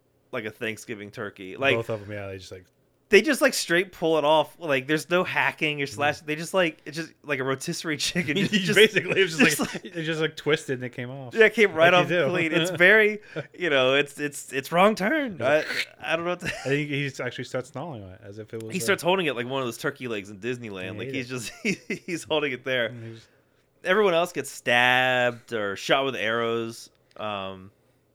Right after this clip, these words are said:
Speaker 1: is there any other notable deaths, really? Just
Speaker 2: No.
Speaker 1: well, the one, the old lady gets hit by an absolute Hail Mary of an axe throw.
Speaker 2: Yes.
Speaker 1: Like, I swear to God, it's like, it's like Phantasm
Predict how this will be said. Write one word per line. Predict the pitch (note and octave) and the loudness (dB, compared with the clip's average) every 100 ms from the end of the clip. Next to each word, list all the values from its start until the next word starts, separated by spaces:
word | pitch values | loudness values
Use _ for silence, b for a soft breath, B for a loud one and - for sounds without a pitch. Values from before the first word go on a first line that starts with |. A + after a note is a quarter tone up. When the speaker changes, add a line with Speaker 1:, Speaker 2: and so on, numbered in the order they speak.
| _ _ | _ _
Speaker 1:
is | - | -16
there | C#3 | -14
any | G3+ | -10
other | G2+ C#3+ | -10 -10
notable | A#2+ A2+ D3 B2+ G#2+ | -8 -8 -10 -14 -14
deaths, | G2 C3 G3 - | -8 -8 -8 -12
really? | F3 D#4 C4+ | -12 -12 -12
Just | A2+ A#2+ - _ - - | -12 -14 -16 _ -20 -20
Speaker 2:
No. | - G2 G2 - | -20 -18 -18 -4
Speaker 1:
well, | D3+ | 0
the | D#3 | 2
one, | F3+ G#3+ F3 | 6 6 6
the | C3+ | 2
old | E3 F#3 | 2 2
lady | D3+ D#3 | 2 0
gets | C3 B2 - | -2 -4 -4
hit | C3+ B2+ - _ _ _ _ - | -2 -2 -4 _ _ _ _ 2
by | C#3 | 6
an | B2+ - | 6 4
absolute | C3 D3 C3+ - C#3 B2+ A2+ - - | 0 0 0 -6 -8 -6 -6 -8 -16
Hail | - - D3+ D3+ D3 | -20 -4 4 4 4
Mary | B2+ B2 C#3 C3+ | 2 0 2 2
of | A2 | 0
an | G#2 | -4
axe | G#2 C3 - | -4 -4 -4
throw. | F3 A#2 | -6 0
Speaker 2:
Yes. | F2+ F#2+ F3 - - - - | 2 2 0 -4 -12 -14 0
Speaker 1:
Like, | D3+ D3+ | 6 8
I | D#3 | 8
swear | F3+ - A3 | 6 4 0
to | F3+ | 2
God, | E3 E3+ | 4 6
it's | F3+ - | 4 4
like, | A3 G#3+ E3+ | 6 6 4
it's | E3 | -4
like | F3+ F3 E3+ | 0 0 0
Phantasm | - D3 D#3 E3 D#3+ D3+ D3+ C#3 | 0 0 2 4 4 4 -4 -6